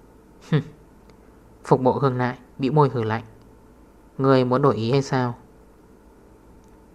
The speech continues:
"Ta sẽ không đổi ý. Ta nhất định sẽ thả ngươi rời đi," Trường Sinh nghiêm mặt nói. "Bất quá,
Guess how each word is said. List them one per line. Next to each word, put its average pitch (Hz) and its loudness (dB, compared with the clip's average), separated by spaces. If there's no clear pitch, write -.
"Ta 131 4
sẽ - -8
không 143 0
đổi 117 -2
ý. 113 -8
Ta 135 4
nhất 147 0
định 151 -4
sẽ 135 -2
thả 135 -2
ngươi 123 -2
rời 113 -2
đi," 123 -2
Trường 117 -2
Sinh 131 0
nghiêm 131 0
mặt 113 -8
nói. 110 -6
"Bất 175 -2
quá, 117 0